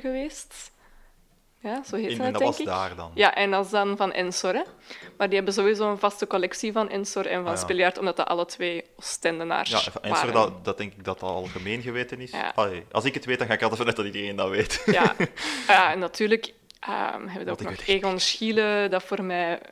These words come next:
Speaker 1: vrij belangrijk is, denk ik. Ja,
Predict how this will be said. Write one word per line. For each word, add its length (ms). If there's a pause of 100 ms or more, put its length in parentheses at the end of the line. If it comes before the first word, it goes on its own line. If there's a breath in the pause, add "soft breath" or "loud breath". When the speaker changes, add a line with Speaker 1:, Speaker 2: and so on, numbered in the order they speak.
(100)
Speaker 1:
vrij 240
belangrijk 460
is, 160
denk 220
ik. 180 (1000 soft breath)
Ja, 280